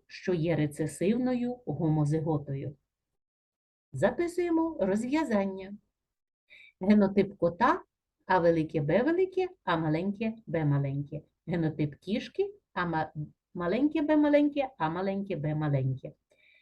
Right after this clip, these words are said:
Кішка буде утворювати гамети одного сорту. А маленьке, Б маленьке. Кіт утворюватиме гамети чотирьох сортів. А велике, Б велике,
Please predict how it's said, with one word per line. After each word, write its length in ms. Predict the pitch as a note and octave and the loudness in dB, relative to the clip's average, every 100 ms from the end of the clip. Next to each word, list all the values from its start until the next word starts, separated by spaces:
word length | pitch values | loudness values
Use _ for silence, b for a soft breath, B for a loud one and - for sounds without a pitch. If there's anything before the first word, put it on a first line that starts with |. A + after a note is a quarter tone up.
| b _ | b _
Кішка 480 | F4 - - D4+ G#3+ | 0 2 0 0 2
буде 260 | G#3 G3 | 2 2
утворювати 640 | F#3 F#3 F3+ E3 D#3+ E3 D#3 | 0 0 0 2 2 0 0
гамети 540 | D#3+ E3+ C4 F4 F4 | 0 0 -2 -4 -4
одного 560 | G3+ D3+ F3 F3 F#3+ G3+ | -4 0 0 0 0 -2
сорту. 640 | - - F#3+ - - D3 - _ _ _ _ _ | -2 2 2 2 -6 -10 -12 _ _ _ _ _
А 120 | F3+ | -2
маленьке, 460 | F#3+ B3 D#4 D#4 C#4+ | 0 2 2 0 -2
Б 180 | E3 D#3+ | -2 -2
маленьке. 560 | C#3 C#3 C#3 C#3+ - - _ _ _ _ _ | -2 -2 -4 -8 -14 -20 _ _ _ _ _
Кіт 300 | - E3 D#3+ | -4 -2 -2
утворюватиме 760 | C#4+ C#4+ E4 E4 E4+ E4 D#4+ E4+ _ _ - | -2 2 4 4 0 0 -2 -2 _ _ -6
гамети 720 | D#3 D#3 D3+ D3 C#3+ C4 C#4+ _ _ | -2 2 2 2 0 -2 -2 _ _
чотирьох 440 | - A3 F3+ E3+ E3 | -6 0 2 2 2
сортів. 500 | E3+ E3 D3+ D3 - _ _ - | -2 -2 -2 -2 -4 _ _ 0
А 120 | E4 | 2
велике, 380 | D#4 F3+ D3+ C#3+ | 4 2 0 -2
Б 240 | C#3+ E3 | 2 2
велике, 500 | A#3 C4+ C#4+ - C4 | 4 2 -2 -6 -8